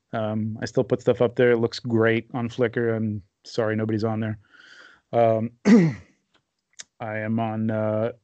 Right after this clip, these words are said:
Instagram at one six underscore shooter. Still can't find that person who's one, one six shooter. Um, <laughs> and I have a one six shooter dot com, and I'm on Xglue doing reviews and, and photography there too as well.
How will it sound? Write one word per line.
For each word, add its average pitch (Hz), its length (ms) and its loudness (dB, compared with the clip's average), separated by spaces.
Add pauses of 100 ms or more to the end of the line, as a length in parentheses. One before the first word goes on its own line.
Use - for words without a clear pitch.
(140)
Instagram 131 560 4
at 110 280 -4
one 127 420 -4
six - 440 -10 (100)
underscore 123 580 -4
shooter. 110 420 -6 (840)
Still - 200 -4
can't 117 260 2
find 120 220 0
that 107 140 -6
person 110 260 -6
who's 104 180 -6
one, 107 200 -8 (160)
one 120 180 -8
six - 240 -14
shooter. 107 320 -4 (720)
Um, 113 280 4 (440)
<laughs> - 440 -20
and 175 200 6
I 170 80 10
have 165 140 8
a 160 60 8
one 156 280 2
six - 180 -4
shooter 135 200 2
dot 127 180 2
com, 160 540 0
and 131 360 -4
I'm 123 100 -6
on 120 100 -6
Xglue 120 720 -6
doing 113 320 -6
reviews 110 580 -6
and, 104 340 -8
and 104 240 -12
photography 107 480 -8
there 104 240 -8
too 104 300 -10
as 107 140 -12
well. - 180 -12